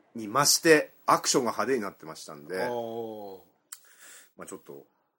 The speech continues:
Speaker 1: アクション映画と捉えられても
Speaker 2: おかしくないぐらい。
Speaker 1: おかしくないぐらいになっちゃったんで、そこはちょっと不満ですけどね。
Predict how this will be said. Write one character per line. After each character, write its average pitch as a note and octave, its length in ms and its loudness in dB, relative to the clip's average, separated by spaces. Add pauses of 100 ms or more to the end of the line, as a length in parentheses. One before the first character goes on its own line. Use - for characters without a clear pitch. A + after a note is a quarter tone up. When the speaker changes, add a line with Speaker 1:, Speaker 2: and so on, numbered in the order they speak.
Speaker 1:
ア F#2+ 140 -12
ク - 80 -4
シ A3 100 6
ョ G#3+ 60 6
ン A3+ 60 4
映 B3+ 140 2
画 C#3+ 340 0 (160)
と G2 120 -8
捉 C#3 360 2
え D#3 60 6
ら D#3 100 2
れ D#3 80 -2
て C#3 120 -6
も F#2 280 -8 (440)
Speaker 2:
お C#3 80 -12
か C#3+ 100 -4
し - 80 -8
く - 40 -6
な A#2+ 40 -4
い A#2 60 -4
ぐ C3+ 60 -2
ら F3 60 6
い。 - 20 6
Speaker 1:
お - 20 2
か - 60 4
し A#2+ 120 0
く F#3 120 2
な F#3 180 4
い F#3 80 2
ぐ F#3 100 2
ら F3+ 80 6
い C#3+ 40 4
に B2 60 -2
な B2 100 0
っ - 40 -12
ち - 140 -4
ゃ G#2 40 -2
っ - 80 -10
た G2+ 120 -4
ん F#2+ 140 -8
で、 B2+ 320 -4 (360)
そ - 160 -14
こ C#3+ 120 -10
は D#3 100 2
ち D3 100 -6
ょ C#3 40 -6
っ - 20 -12
と G#2+ 80 -6
不 - 120 -14
満 D#2+ 200 -12
で D2 80 -16
す - 100 -16
け - 80 -20
ど - 60 -20 (100)
ね。 - 80 -20